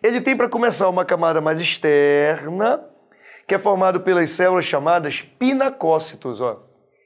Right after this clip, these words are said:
Pinacócitos, tá? Tanto que a função dos pinacócitos é fazer apenas revestimento do animal, ó. Deu pra entender, filho? E vão ter uma camada mais interna, ó, interna aqui,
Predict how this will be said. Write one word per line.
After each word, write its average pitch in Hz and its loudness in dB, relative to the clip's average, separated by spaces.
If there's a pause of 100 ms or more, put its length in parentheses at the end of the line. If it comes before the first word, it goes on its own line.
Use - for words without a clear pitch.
(260)
Pinacócitos, 175 -2
tá? - -4 (460)
Tanto 302 0
que 269 2
a 190 2
função 240 -2
dos 208 -4
pinacócitos 233 0 (280)
é - 0
fazer 220 0
apenas 233 -2
revestimento 208 0
do 165 0
animal, 147 0
ó. 117 -6 (1000)
Deu 185 2
pra 151 -14
entender, 180 -2
filho? - -10 (420)
E 320 2
vão 339 0
ter 247 0
uma 220 0
camada 165 0
mais 147 -4
interna, 170 2
ó, 156 0
interna 135 -2
aqui, 131 -6